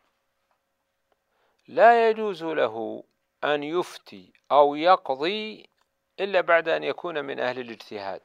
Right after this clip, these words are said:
من لم يكن من أهل الاجتهاد فلا يجوز له أن يق-، أن يقضي ولا أن يفتي إلا في مواطن الضرورات كما تقدم، في مواطن الضرورات.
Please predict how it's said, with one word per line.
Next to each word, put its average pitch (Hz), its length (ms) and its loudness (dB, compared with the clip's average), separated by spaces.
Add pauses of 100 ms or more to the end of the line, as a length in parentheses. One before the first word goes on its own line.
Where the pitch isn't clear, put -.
(140)
من 190 340 0
لم 143 160 -8
يكن 131 280 -8
من 139 160 -12
أهل 143 200 -8
الاجتهاد 151 600 -6
فلا 196 360 -2
يجوز 143 260 -10
له 131 520 -6 (840)
أن 151 140 -6
يق-، 160 380 -8
أن 143 160 -4
يقضي 160 420 -2
ولا 160 520 2 (1000)
أن 165 180 -2
يفتي 185 840 -8
إلا 190 260 -2
في 135 160 -8
مواطن 131 560 0
الضرورات 110 680 -4
كما 143 500 -6 (480)
تقدم، 113 540 -4 (420)
في - 80 -18
مواطن 120 680 -2 (1400)
الضرورات. 101 720 -2